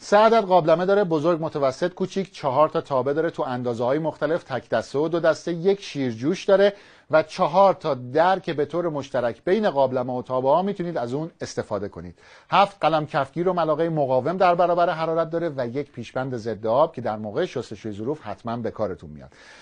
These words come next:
این سرویس خوب که نشان استاندارد داره، قیمتش چهارصد و نود و نه هزار تومنه، اما با دویست هزار تومن تخفیفی که تو این برنامه وجود داره، شما می‌تونید فقط و فقط با قیمت دویست و نود و نه هزار تومن محصول رو برای خودتون سفارش بدید.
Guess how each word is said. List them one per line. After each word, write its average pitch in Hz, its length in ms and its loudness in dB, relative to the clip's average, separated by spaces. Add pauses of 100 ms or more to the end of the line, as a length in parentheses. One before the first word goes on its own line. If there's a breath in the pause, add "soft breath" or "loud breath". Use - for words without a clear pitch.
(120 loud breath)
این 233 220 4
سرویس 190 460 4
خوب 180 220 -2
که 160 100 0
نشان 160 320 -2
استاندارد 139 520 -2
داره، 139 200 0
قیمتش 160 460 -2
چهارصد 151 360 0
و 170 60 -2
نود 139 260 2
و 135 40 -2
نه 165 180 -2
هزار 156 260 2
تومنه، 120 440 -6
اما 165 140 -2
با 151 120 2
دویست 147 320 -4
هزار 147 180 0
تومن 131 220 -6
تخفیفی 170 400 -8
که 147 80 -8
تو 123 100 -10
این 117 100 -6
برنامه 110 340 -4
وجود 110 260 -8
داره، 143 280 2 (340 loud breath)
شما 160 300 2
می‌تونید 175 380 -2
فقط 160 320 -2
و 175 40 -4
فقط 123 280 -6
با 120 80 -4
قیمت 127 320 -4
دویست 123 320 -6
و 127 40 -2
نود 113 260 -2
و 123 40 -6
نه 151 80 -4
هزار 185 240 2
تومن 185 220 -2
محصول 170 340 -2
رو 165 60 2
برای 127 220 4
خودتون 180 400 -2
سفارش 127 600 0
بدید. 87 300 -10